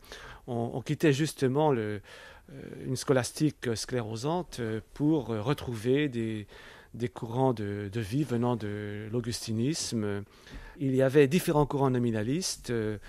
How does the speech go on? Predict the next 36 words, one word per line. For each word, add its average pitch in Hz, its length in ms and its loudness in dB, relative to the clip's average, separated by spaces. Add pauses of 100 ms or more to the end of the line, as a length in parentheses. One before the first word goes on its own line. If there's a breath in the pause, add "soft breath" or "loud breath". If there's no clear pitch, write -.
(440 loud breath)
euh, - 880 -10
disons 131 380 2
que - 140 -4
les, 120 200 -2
les, 131 180 -4
les 139 120 0
passions 151 300 4
étaient 135 160 4
grandes 156 320 4
au 143 160 0
niveau 139 480 4
de 131 380 -4
la 135 100 6
signification 160 640 4
de 123 80 0
la 120 80 0
pensée 139 580 2
et 123 80 0
des 117 120 -2
mots 139 180 6
que 135 80 -2
l'on 120 140 2
employait. 107 500 -4 (600 loud breath)
Et 139 60 2
ce 160 140 0
qui 165 140 0
frappe - 340 -2
quand 135 160 -2
on 139 40 2
lit 131 80 2
Jean 120 140 -2
de 107 60 -2
la 107 100 -4
Croix, 208 300 -6
c'est - 180 -4
de 123 260 -2